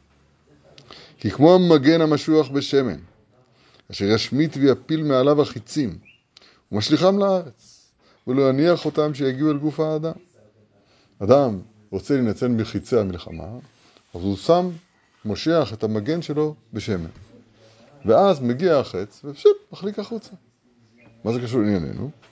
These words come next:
כן, הרצון בפני התוכחה והמרדות. התוכחה והמרדות, זה החיצים, חיצי התוכחה והמוסר שרבותינו, רבותינו שולחים לעברנו.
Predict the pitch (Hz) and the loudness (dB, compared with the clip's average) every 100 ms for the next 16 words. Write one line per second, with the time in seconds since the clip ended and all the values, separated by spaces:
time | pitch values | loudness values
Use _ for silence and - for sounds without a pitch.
0 | _ - - _ - 160 196 190 175 165 | _ -20 -20 _ 2 6 8 6 4 0
1 | 160 - 170 160 - 170 165 - 147 - | 0 0 0 0 0 -2 -2 -2 -2 2
2 | 131 113 175 233 285 - _ _ _ _ | 0 6 8 8 4 -6 _ _ _ _
3 | _ _ _ - 123 113 104 90 87 - | _ _ _ -6 -2 0 -2 -4 -10 -18
4 | - - - _ _ _ _ - - - | -20 -20 -20 _ _ _ _ -20 -20 -10
5 | 101 92 95 160 156 110 107 107 107 160 | -6 -4 2 4 4 2 0 0 0 0
6 | 165 135 - 98 120 131 - 107 - 185 | 0 -2 -10 -2 -2 -2 -6 -10 -2 0
7 | 151 139 139 _ _ _ - 98 - 151 | 0 -2 -8 _ _ _ -10 -6 2 2
8 | - 120 95 90 143 131 110 98 95 - | 2 -6 -4 0 2 2 2 0 -4 0
9 | 127 110 104 95 127 127 110 - 98 92 | 0 0 -2 0 0 0 -2 -6 -8 -6
10 | 123 123 104 98 _ _ _ _ _ _ | -4 -4 -6 -12 _ _ _ _ _ _
11 | _ _ - 113 101 - 156 131 113 98 | _ _ -4 0 0 4 4 6 4 2
12 | 98 101 | -2 -2